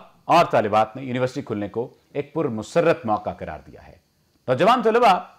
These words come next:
बसों और टैक्सियों पर सवार होकर जामियात पहुंचे और उनके चेहरों पर खुशी अया थी, जबकि दूसरी जानब अफगानिस्तान में पार्क्स और मेलों को भी बहाल कर दिया गया है। पार्कों और मेलों में शहरियों का रश लगा हुआ है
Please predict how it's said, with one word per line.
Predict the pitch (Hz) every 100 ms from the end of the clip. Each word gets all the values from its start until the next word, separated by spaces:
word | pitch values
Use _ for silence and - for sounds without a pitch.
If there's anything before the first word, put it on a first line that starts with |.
| _ -
बसों | 151 - 226
और | 208
टैक्सियों | 185 185 214 208
पर | 190
सवार | - 147 170
होकर | 175 185 135 - _ _ -
जामियात | 104 151 143 160 190
पहुंचे | 135 110 123
और | 147
उनके | 139 131
चेहरों | 123 117 139
पर | 135 131
खुशी | 123 - 101
अया | 92 90
थी, | - 73 _ _ _ _ _
जबकि | - 170 135
दूसरी | 135 151
जानब | 117 151 147 143 _ _
अफगानिस्तान | 131 165 160 151 180 190
में | 156 -
पार्क्स | 143 175 -
और | 131 90
मेलों | 104 139 110
को | - 104
भी | 110 117 - _ -
बहाल | 107 127 139 139
कर | 135 92
दिया | 82 80
गया | 73 -
है। | - - _ _ _ _
पार्कों | 151 185 254
और | 233
मेलों | 190 226 214
में | 226
शहरियों | - 190 208 202
का | 151
रश | 170 233 185
लगा | 147 131
हुआ | 131 143
है | 123 156